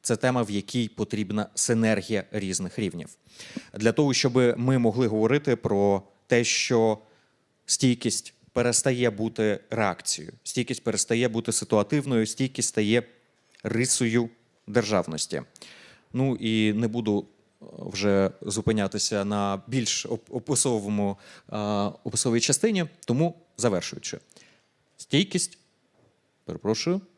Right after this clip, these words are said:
чогось в нас вирішило проскочити.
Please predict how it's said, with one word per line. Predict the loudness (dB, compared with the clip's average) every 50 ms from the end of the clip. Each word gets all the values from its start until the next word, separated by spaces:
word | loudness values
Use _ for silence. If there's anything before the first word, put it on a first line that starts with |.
| _ _ _ _ _ _ _ _ _ _ _ _ _ _ _ _ _ _
чогось | -12 -6 -2 -2 -2 -2 -2 -4
в | -4
нас | -4 -4 -4 -6 -8 -10 _ _ _ _ _ _ _ _ _ _ _ _ _ _ _ _ _ _ _ -2
вирішило | -2 -2 -2 -4 -6 -6 -6 -6 -6 -8 _ _ _ _ _ _ _ _
проскочити. | -2 0 0 0 -2 -4 -4 -4 -6 -8 -10